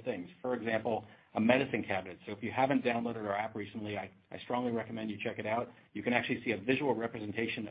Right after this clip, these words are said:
of your med-, your actual medicine cabinet on the app. And then we can do exciting things to drive, you know, engagement and adherence, like push notifications for refill reminders or pricing changes. Um, we believe that these will drive better adherence,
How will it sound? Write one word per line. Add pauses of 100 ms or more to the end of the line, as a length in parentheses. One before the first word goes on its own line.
of
your
med-,
your
actual
medicine
cabinet (100)
on
the
app. (420)
And
then
we
can
do
exciting
things
to
drive,
you
know,
engagement
and
adherence, (100)
like (300)
push
notifications
for
refill
reminders
or
pricing
changes. (460)
Um,
we
believe
that
these
will
drive
better
adherence,